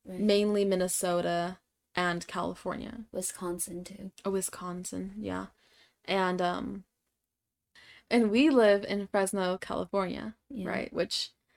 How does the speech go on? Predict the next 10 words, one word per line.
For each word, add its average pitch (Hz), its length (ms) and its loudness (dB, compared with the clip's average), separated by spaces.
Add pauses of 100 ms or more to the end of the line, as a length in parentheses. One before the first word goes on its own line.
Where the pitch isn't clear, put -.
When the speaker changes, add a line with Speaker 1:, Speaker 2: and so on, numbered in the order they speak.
(760)
Speaker 2:
over, 226 400 6
it's 226 200 -2
about 226 340 4
five 196 180 4
hundred 185 240 -2
thousand 185 360 0
people, 190 400 -6
so - 320 -6 (680)
Speaker 1:
Yeah. 180 280 -6
Speaker 2:
it's, - 420 0